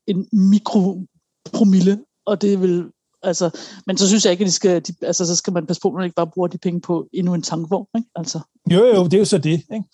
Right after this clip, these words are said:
Speaker 2: Så kan man sige, at, øh, er det, hvad er det, de betaler? Altså, de der multimilliardærer, er det, er det to procent af et eller andet? Altså, det, det er jo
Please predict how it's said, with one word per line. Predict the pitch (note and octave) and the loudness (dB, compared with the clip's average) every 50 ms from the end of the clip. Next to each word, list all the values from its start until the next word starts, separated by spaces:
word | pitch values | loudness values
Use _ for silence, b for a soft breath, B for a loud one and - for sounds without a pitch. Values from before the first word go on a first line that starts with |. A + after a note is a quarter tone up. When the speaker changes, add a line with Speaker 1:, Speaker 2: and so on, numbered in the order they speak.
| B B B B B B B B B B B | B B B B B B B B B B B
Speaker 2:
Så | - F3+ | 0 2
kan | C#4 | 2
man | D#4 B3 | 4 4
sige, | - - G#3+ G3+ G3+ G#3 F3+ | 4 4 4 4 4 4 4
at, | E3+ F3 E3 - - | 4 2 2 2 2
øh, | F3 E3 D#3 D3+ C#3+ C#3 C3+ C3+ C3+ C3+ C3+ _ _ _ _ _ _ _ _ _ _ _ _ _ _ _ _ _ _ _ _ _ _ - | 2 4 4 4 4 2 2 0 -2 -4 -6 _ _ _ _ _ _ _ _ _ _ _ _ _ _ _ _ _ _ _ _ _ _ -8
er | - - E3 F3 | -6 -4 -4 -4
det, | D#3 E3+ D3+ | -4 -2 -2
hvad | B2+ B2+ A#2+ | -2 -2 -2
er | G#2+ | -2
det, | B2+ C#3+ - | -4 -4 -4
de | C#3 | -4
betaler? | C#3 C3+ - - E3 D3 C#3 E3+ | -6 -6 -6 -8 -10 -8 -8 -8
Altså, | D#3+ - - - | -8 -8 -10 -8
de | - C#3+ F3+ | -4 -2 0
der | D#3 C3 B2+ D3 - - | 0 0 -2 -4 -4 -2
multimilliardærer, | E3 C#3+ D#3 C#3 - G3+ F#3+ D#3+ C#3 C3+ C#3 C3 | 0 0 0 -2 -2 -2 0 0 0 0 -2 -2
er | C#3+ | -2
det, | D#3 D3 - - | -2 -2 -2 -2
er | - | -2
det | C3 C3+ | -2 -2
to | - - - A3 - - - | -2 -2 -2 -2 -4 -4 -4
procent | F#3+ F3 - - - G#3+ G3+ G#3 - - - - - | -4 -2 -2 0 0 0 -2 -2 -4 -10 -8 -4 -2
af | E3+ D3+ | 0 2
et | E3 | 2
eller | F#3 F#3 F#3+ E3 | 4 4 4 4
andet? | C#3+ D3 F3 F#3+ G3+ G3+ E3 | 4 2 2 2 2 0 -2
Altså, | D#3 C3+ E3+ D#3 | -2 -2 -2 -2
det, | C#3 D#3 D#3+ D#3 D3 | 0 -2 -2 -2 0
det | E3 E3 | 0 0
er | |
jo | D#3+ D#3 D#3 D#3 D#3+ | 0 0 -2 -4 -8